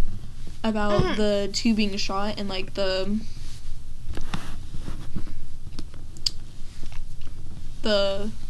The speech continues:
Speaker 1: tying things. So, two weeks later, on October eleventh, nineteen sixty-nine, a white
Speaker 2: Mm-hmm.
Speaker 1: male passenger entered a cab driven by
Speaker 2: Mm-hmm.
Speaker 1: Paul Stein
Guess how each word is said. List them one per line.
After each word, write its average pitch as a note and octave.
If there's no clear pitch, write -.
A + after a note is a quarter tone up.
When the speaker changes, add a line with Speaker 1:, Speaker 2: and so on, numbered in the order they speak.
Speaker 1:
tying A3+
things. F4+
So, G#3
two B3+
weeks A#3+
later, G#3
on G#3+
October G#3+
eleventh, G#3+
nineteen G#3
sixty-nine, B3
a G#3+
white G#3
Speaker 2:
Mm-hmm. C4
Speaker 1:
male D4+
passenger A3
entered A3
a G#3+
cab A3+
driven G#3+
by A#3
Speaker 2:
Mm-hmm. A#3
Speaker 1:
Paul A#3+
Stein G#3+